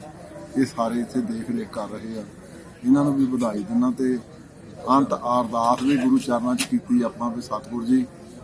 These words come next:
ਇਹਨਾਂ ਸਰਕਾਰਾਂ ਨੂੰ ਸਮਤ ਬਖਸ਼ਿਸ਼ ਕਰੋ, ਤਾਂ ਕਿ ਜਿਹੜੇ ਜ਼ਿਮੀਂਦਾਰਾਂ ਦੇ ਮੁੱਢਲੇ ਹੱਕ ਹਕੂਕ ਆ,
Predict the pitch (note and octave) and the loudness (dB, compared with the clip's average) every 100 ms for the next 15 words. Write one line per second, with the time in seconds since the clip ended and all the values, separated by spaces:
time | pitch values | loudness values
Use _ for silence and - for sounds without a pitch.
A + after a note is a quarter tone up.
0 | - - - - D3 D3 A#2+ B2 A#2+ A#2 | -18 -18 -8 2 4 4 0 -2 0 0
1 | C3+ C#3 C#3 C#3 - B2 A#2+ A#2+ B2+ A#2 | 2 4 4 2 0 2 2 2 0 0
2 | - A#2 - G2+ G2 - - A2+ - - | -2 -10 -10 -14 -14 -18 -18 -14 -14 -14
3 | - - A#2+ C3+ C#3+ D#3 D#3 D3+ B2+ - | -14 -6 2 2 2 2 4 2 0 -10
4 | - - - A2+ C3 D3+ C3 C3 C3+ B2+ | -14 -16 -14 -2 2 4 6 6 6 6
5 | C3 C3 C3 A#2+ C3 D3+ D3 A#2 - - | 4 2 4 4 4 6 4 4 0 -8
6 | - - - - - C3 - C#3 C3 C3 | -18 -18 -18 -10 2 2 2 -2 0 2
7 | B2+ A#2 A#2+ G#2 | 0 0 -4 -4